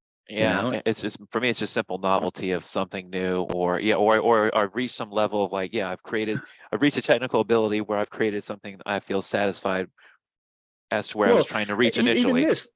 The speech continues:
Speaker 1: you know, you're trying to meet beautiful women, so y-, you're trying to take pictures of them, and then you do take pictures of them, and then they're like, "Eh, that's okay." <laughs> You know what I mean? And you're like, "Shit, well,
Speaker 2: You
Speaker 1: my
Speaker 2: know, that
Speaker 1: plan's not working."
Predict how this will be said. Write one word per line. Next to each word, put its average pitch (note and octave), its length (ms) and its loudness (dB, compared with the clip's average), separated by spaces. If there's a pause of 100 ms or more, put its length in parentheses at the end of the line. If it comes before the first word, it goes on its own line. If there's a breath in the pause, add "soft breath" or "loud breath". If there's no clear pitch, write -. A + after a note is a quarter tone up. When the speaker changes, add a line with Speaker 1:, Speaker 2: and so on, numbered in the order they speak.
(120)
Speaker 1:
you G3+ 140 2
know, F#3+ 100 4
you're F#3+ 220 2
trying G3+ 240 0
to F#3+ 80 2
meet F#3 220 0
beautiful F3+ 340 0
women, D3+ 320 2
so C3+ 180 0
y-, B2 220 0
you're D3+ 140 0
trying F3 220 0
to - 60 -8
take C#3 160 -4 (120)
pictures D3+ 340 -2
of G#2+ 140 0
them, A2+ 260 4
and C3+ 180 4
then D3 240 4
you C#3+ 120 0
do E3+ 400 2
take A#2 280 -4
pictures G2+ 340 -2
of F#2+ 100 2
them, A#2 120 4
and A#2+ 160 4
then D3+ 120 6
they're D3+ 140 6
like, B2 240 4
"Eh, G#3 300 2 (440)
that's - 200 -4
okay." A#2 520 0
<laughs> - 40 -20 (760)
You C3+ 100 0
know A3+ 100 6
what F#3+ 60 8
I G#3+ 80 8
mean? A#3+ 80 8
And F#3+ 100 8
you're G3 80 6
like, C#3 120 4
"Shit, - 440 -2 (480 soft breath)
well, F3 140 -2
Speaker 2:
You G#2 80 -6
Speaker 1:
my G#2+ 140 4
Speaker 2:
know, F#2 120 2
that A3 160 6
Speaker 1:
plan's E3+ 80 -2
not A3 180 0
working." C#3+ 380 -2